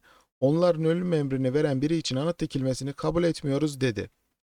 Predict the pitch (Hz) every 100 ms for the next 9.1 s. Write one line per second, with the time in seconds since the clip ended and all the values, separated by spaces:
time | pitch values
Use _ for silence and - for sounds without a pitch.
0 | _ _ _ _ - 147 - 180 196 190
1 | 175 - 170 170 165 156 170 - 147 147
2 | - - 143 135 117 - 101 90 123 165
3 | 196 180 143 131 117 110 127 175 - 123
4 | 120 113 - 110 120 170 147 151 147 -
5 | 190 147 123 117 127 160 160 143 131 -
6 | 127 143 - 180 165 135 165 - _ _
7 | _ - 170 196 180 - 160 160 170 175
8 | 165 151 143 123 117 113 - 110 117 147